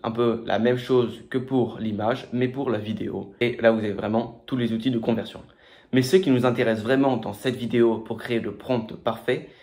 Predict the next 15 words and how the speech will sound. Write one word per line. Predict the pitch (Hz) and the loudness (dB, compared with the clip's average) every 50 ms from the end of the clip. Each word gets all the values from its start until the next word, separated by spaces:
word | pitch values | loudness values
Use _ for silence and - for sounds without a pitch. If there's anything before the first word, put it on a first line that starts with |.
| - _ _ | -20 _ _
c'est | - - - 156 160 165 160 - - _ _ - - | -12 -6 -4 -2 -2 -4 -6 -10 -18 _ _ -10 -4
dans | - 127 127 | 0 2 2
la | 117 110 | 2 2
rubrique | 107 107 107 110 131 135 131 | 0 -2 -2 0 0 0 0
de | 113 - - - | -2 -4 -4 -2
écrivain | - 135 127 - 123 120 113 123 123 131 131 - - | -2 -2 -2 -4 -6 -4 -2 0 -2 -2 -2 -6 -8
I | 123 113 - | -10 -10 -10
A. | - - - - - _ _ _ _ - - - _ - | -10 -12 -14 -14 -16 _ _ _ _ -20 -20 -20 _ -12
Vous | 117 113 | -6 -4
avez | 117 110 117 | -2 0 0
vu, | 113 113 131 127 - | 0 0 -2 -4 -6
il | - 110 | -8 -8
y | 101 - | -6 -6
a | 98 90 - - _ _ | -6 -6 -8 -14 _ _
plein | - 131 127 123 117 - | -6 -4 -2 -2 -2 -4